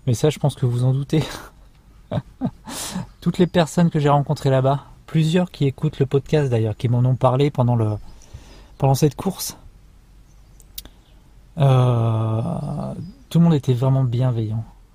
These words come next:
C'est incroyable. J'ai découvert un monde dans un monde. <laughs> Euh, en tout premier, je, je, en trou-, en tout premier lieu,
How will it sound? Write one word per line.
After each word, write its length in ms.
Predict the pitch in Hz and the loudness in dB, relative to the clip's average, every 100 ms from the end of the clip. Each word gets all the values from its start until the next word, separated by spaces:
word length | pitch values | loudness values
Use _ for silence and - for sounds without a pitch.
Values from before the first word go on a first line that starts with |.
| - - | -20 -20
C'est 280 | - 147 - | -6 -4 0
incroyable. 580 | 160 - 135 113 101 95 - - _ _ - - | -2 0 0 0 -2 -6 -14 -20 _ _ -20 -8
J'ai 200 | 117 123 | 0 2
découvert 460 | 135 156 147 147 147 | 2 0 2 2 2
un 100 | 127 | 2
monde 380 | 135 160 185 175 - - _ _ _ _ _ - - | 2 4 2 0 -6 -20 _ _ _ _ _ -20 -6
dans 340 | 117 151 156 143 | 2 2 4 2
un 100 | 131 | 2
monde. 400 | 117 107 107 113 - 127 - 160 | 2 0 -4 -8 -10 -8 0 2
<laughs> 40 | 127 156 117 - - - - - - - - - - - - - - - - - | 2 0 -4 -8 -20 -20 -20 -20 -20 -20 -20 -20 -20 -20 -20 -20 -20 -20 -14 0
Euh, 840 | 143 139 135 131 131 127 135 143 - | 4 4 4 4 4 2 0 -2 -2
en 120 | 143 | 0
tout 160 | 139 202 | 0 0
premier, 380 | - 170 170 190 | 2 2 4 2
je, 120 | 139 156 - | 0 -4 -2
je, 240 | 127 135 - | -2 -2 -2
en 140 | 131 | 0
trou-, 400 | 131 - - 180 - | 0 -4 -8 -6 0
en 180 | 131 131 | 0 0
tout 300 | - 196 185 | -2 0 0
premier 500 | - - 123 120 117 | -2 0 2 2 0
lieu, 420 | 117 123 143 | 0 2 2